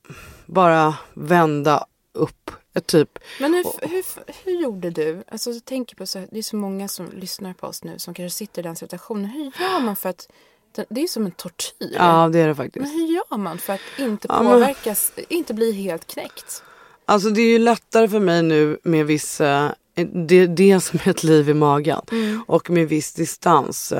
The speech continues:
Speaker 1: Och sen har jag såklart haft jättehjälp av min, eh, utbildning. Eh, och jag tror också att jag har haft hjälp av att jag har gått igenom g-, några andra svåra grejer förut.
Speaker 2: Mm.
Speaker 1: Så att jag har på något sätt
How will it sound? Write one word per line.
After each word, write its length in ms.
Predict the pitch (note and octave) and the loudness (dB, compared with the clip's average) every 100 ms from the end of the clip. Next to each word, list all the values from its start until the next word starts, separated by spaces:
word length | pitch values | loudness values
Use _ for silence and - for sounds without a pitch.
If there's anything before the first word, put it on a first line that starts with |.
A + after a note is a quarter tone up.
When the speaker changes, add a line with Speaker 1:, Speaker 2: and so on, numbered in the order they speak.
| - | -2
Speaker 1:
Och 140 | - E3+ | -2 2
sen 200 | F#3+ F3 | 2 4
har 140 | E3 | 4
jag 200 | D#3 C#3+ | 4 2
såklart 560 | - - C3+ C3+ B2 - | -4 -8 -6 -6 -8 -6
haft 300 | C3+ A#2+ - | -4 -4 -4
jättehjälp 520 | C3 - D2 C#2 - | -6 -4 -2 -2 -2
av 80 | B1 | -4
min, 280 | - - | -4 -6
eh, 60 | G1+ - _ _ _ | -6 -8 _ _ _
utbildning. 760 | C#3+ B2 - - D3 G3 B3 A3+ _ - - - - - - | -4 -4 -6 -4 2 4 2 -2 _ -20 -20 -20 -20 -20 -8
Eh, 500 | - E3 D#3+ D3+ D3 - - | 0 2 4 4 2 -2 -2
och 360 | D#3+ _ - | -2 _ -2
jag 120 | D#3+ | -2
tror 360 | - D#3 E3 D#3 | 0 2 4 4
också 260 | C3+ - C#3+ | 2 -2 -6
att 160 | - | -4
jag 80 | C#3 | -2
har 120 | C3+ | 0
haft 200 | B2+ - | 0 -2
hjälp 260 | C#3 C3 - | -4 -4 -2
av 120 | - | -2
att 160 | C3 - | -2 -2
jag 80 | B2+ | -4
har 80 | |
gått 220 | C3 C3 C#3 | -4 -6 -4
igenom 280 | C3 C3+ | -4 -4
g-, 80 | C#3 - | -8 -6
några 200 | D#3 D3 | -4 0
andra 400 | - C#3+ D#3 E3 | 0 0 0 -2
svåra 320 | - C3 C3+ | -2 -4 -4
grejer 260 | - - - | -4 -4 -4
förut. 560 | - C#3 D3 - - G#3+ | -2 0 0 -4 -8 -10
Speaker 2:
Mm. 300 | G3+ F#3 G3+ - - - _ | -8 -10 -14 -20 -20 -20 _
Speaker 1:
Så 120 | - | -6
att 100 | C3 | 0
jag 260 | D3 C#3 B2 _ | 0 0 -4 _
har 220 | C#3 - C3+ | -10 -8 -6
på 100 | D3 | -6
något 140 | C3+ | -6
sätt 220 | B2 B2 | -8 -10